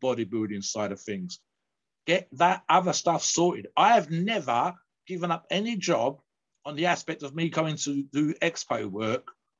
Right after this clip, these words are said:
or give out advice on forums or train people on Instagram. It is not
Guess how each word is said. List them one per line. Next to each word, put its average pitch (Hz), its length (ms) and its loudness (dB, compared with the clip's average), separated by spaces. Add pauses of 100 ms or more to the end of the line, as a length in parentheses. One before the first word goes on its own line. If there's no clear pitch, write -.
(120)
or 139 200 4
give 180 180 -2
out 175 220 6
advice 143 460 0
on 143 140 0
forums 110 680 0 (300)
or 139 180 2
train 170 320 0
people 139 360 0
on 139 80 0
Instagram. 120 680 -4
It 156 100 0
is 147 240 -2
not 165 560 2